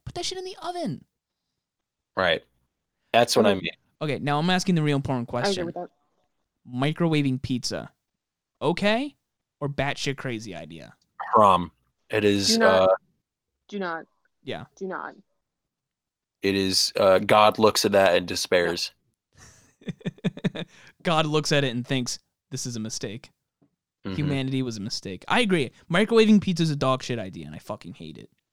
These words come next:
Speaker 2: That's why you throw it in the oven.
Speaker 1: And I know
Speaker 3: Even
Speaker 1: people
Speaker 3: if,
Speaker 1: that do
Speaker 3: if it's
Speaker 1: that.
Speaker 3: like a convection oven.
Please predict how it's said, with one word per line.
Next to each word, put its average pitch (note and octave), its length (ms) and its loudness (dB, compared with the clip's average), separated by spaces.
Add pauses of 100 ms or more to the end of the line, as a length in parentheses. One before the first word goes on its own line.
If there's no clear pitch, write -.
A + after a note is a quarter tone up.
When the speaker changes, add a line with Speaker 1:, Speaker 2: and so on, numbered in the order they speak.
(260)
Speaker 2:
That's - 160 -20
why G#2 80 -4
you G#2+ 100 -6
throw A2 240 0
it A#2 60 2
in B2 60 2
the A#2+ 120 2
oven. B2 500 6 (2500)
Speaker 1:
And F#3 100 -6
I C#4+ 80 0
know C#4 260 4
Speaker 3:
Even C#4 200 2
Speaker 1:
people F4 120 2
Speaker 3:
if, C4+ 60 -4
Speaker 1:
that - 140 -14
do A#3+ 100 -8
Speaker 3:
if B3 60 -10
it's A#3 120 -10
Speaker 1:
that. A#3 40 -10
Speaker 3:
like A3 120 -8
a G3 160 -6 (400)
convection G#3 480 -12
oven. - 380 -16